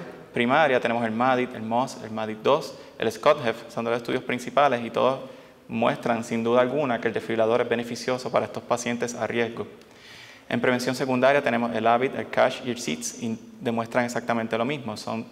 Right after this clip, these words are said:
extremadamente beneficiosos para prevenir muerte en, eh, súbita en personas que ya han, han sobrevivido a un evento. El desfibrilador subcutáneo es un sistema que viene como una opción adicional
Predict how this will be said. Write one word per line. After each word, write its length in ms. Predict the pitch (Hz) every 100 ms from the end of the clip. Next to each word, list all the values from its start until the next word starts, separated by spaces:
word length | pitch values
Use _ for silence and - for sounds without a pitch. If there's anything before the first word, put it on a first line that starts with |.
| - -
extremadamente 640 | - - 113 113 123 127
beneficiosos 580 | 131 127 127 151 147 131
para 160 | 120
prevenir 320 | 123 117 113 117
muerte 380 | 120 120 120 113 - - -
en, 440 | 113 110 107 - - -
eh, 240 | 117 113 110
súbita 320 | 156 160 117
en 60 |
personas 320 | 110 107 123 123
que 140 | 117
ya 120 | 107
han, 140 | 117 127
han 80 |
sobrevivido 400 | 117 117 117 135
a 40 | 127
un 60 |
evento. 360 | 107 107 104 - - - - - _ _ _ - - - - - - -
El 100 | -
desfibrilador 460 | 139 143 151 147 147
subcutáneo 480 | 170 - 160 160 135
es 60 |
un 120 | 139 147
sistema 480 | 143 - 147 131
que 140 | 120 113
viene 440 | 113 113 123 131 - -
como 240 | - 120 120
una 140 | 131
opción 420 | 127 - 127 135
adicional 540 | 143 143 143 139 135